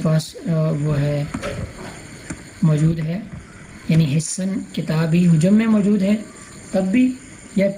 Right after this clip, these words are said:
پی ڈی ایف کے اندر آپ کے پاس موجود ہے تب بھی، آپ کے بالکتاب آپ کے سامنے ہونی چاہیے۔ ٹھیک ہے نا؟ تو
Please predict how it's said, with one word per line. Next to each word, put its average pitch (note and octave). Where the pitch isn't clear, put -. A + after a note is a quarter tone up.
پی G#3
ڈی A#3+
ایف A#3
کے A3
اندر G3
آپ F3+
کے F#3+
پاس F3
موجود F3
ہے F3
تب F3
بھی، F3+
آپ E3+
کے F#3+
بالکتاب E3
آپ E3
کے G3+
سامنے E3+
ہونی D#3
چاہیے۔ D3
ٹھیک E3
ہے A3+
نا؟ A3
تو G#3+